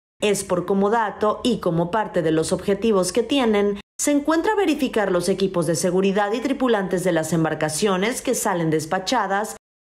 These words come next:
vía la pesca, así como contar con un muelle de atraque para los navíos que entren a puerto por alguna emergencia y movilizar personal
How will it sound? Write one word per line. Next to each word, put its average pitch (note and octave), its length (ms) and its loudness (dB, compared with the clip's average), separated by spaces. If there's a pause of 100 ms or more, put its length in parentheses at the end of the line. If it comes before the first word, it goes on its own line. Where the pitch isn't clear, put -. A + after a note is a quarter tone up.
vía G#3+ 260 2
la G3+ 220 0
pesca, D#3 560 0 (200)
así G#3+ 280 0
como F#3+ 300 0
contar G#3 480 0
con C#4 160 2
un B3+ 100 2
muelle G#3 320 2
de F3 120 2
atraque A3+ 580 0
para B3+ 220 -2
los G3+ 200 0
navíos F3+ 560 0
que B3 200 0
entren E3+ 300 0
a D#3 140 -4
puerto F3+ 520 0 (300)
por D4+ 120 2
alguna D4+ 360 2
emergencia B3 720 0
y F3+ 40 0
movilizar F#3+ 640 0
personal G#3+ 640 0